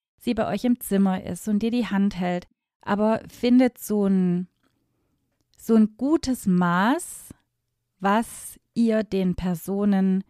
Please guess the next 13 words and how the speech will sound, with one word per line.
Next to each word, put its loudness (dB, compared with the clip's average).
als -2
Aufgaben -6
gebt -4
und 6
was 0
ihr -2
vielleicht 0
anderen 4
Personen -2
aufs -4
Auge 0
drücken -4
könnt. -12